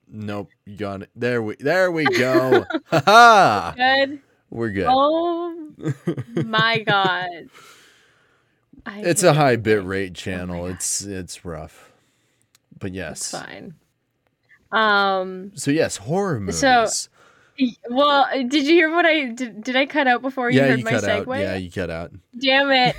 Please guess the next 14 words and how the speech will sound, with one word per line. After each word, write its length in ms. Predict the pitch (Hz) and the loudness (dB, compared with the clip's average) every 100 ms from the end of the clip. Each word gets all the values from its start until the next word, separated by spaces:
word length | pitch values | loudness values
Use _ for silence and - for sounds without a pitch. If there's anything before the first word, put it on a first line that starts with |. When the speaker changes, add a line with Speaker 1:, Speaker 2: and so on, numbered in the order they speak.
| - | 0
Speaker 2:
I 140 | 277 | 0
said, 380 | 311 294 269 254 240 | 0 2 2 2 -2
Speaker 1:
<laughs> 80 | - | -2
Of 180 | 196 - | -8 -8
course. 300 | 120 - - | -8 -6 0
Speaker 2:
so, 120 | 359 | 0
like, 320 | 370 339 285 - _ - - | 2 0 -2 -12 _ -20 -4
segues, 680 | 294 320 285 294 247 226 254 | 0 2 2 0 0 -2 -2
right? 640 | 262 240 247 254 277 - 226 | 0 2 4 2 -2 -8 -6
They 180 | 269 311 | -2 -2
can 140 | 339 | -2
be 140 | 269 254 | -6 -2
kinda 280 | 277 233 233 | -2 -2 -6
scary. 720 | - 233 226 233 262 262 | -6 -4 -2 -2 -4 -8